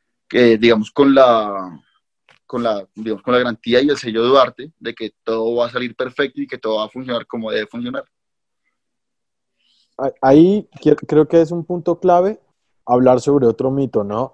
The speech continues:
Speaker 2: O sea, nos estás hablando que hay un cien por ciento de personalización en los proyectos, eh, de bicicletas que, para usuarios que trabajan con ustedes. Pero es que hay un mito también que es no solamente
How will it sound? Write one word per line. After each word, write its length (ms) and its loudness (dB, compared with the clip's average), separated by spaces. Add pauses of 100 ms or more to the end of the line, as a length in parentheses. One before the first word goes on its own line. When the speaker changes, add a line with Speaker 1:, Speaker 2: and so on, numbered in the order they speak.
(220)
Speaker 2:
O 100 -2
sea, 260 4
nos 180 -4
estás 240 -2
hablando 320 2
que 200 -4
hay 180 4
un 140 -6
cien 280 2
por 140 -2
ciento 260 -2
de 80 0
personalización 800 -2
en 80 -4
los 120 0
proyectos, 640 -4 (420)
eh, 360 6
de 120 2
bicicletas 640 0
que, 140 -14
para 240 2
usuarios 500 0
que 140 -2
trabajan 400 -2
con 180 -2
ustedes. 460 0 (420)
Pero 180 6
es 80 4
que 120 2
hay 160 4
un 100 -2
mito 220 -2
también 360 0
que 280 2
es 240 -8
no 180 -2
solamente 760 -2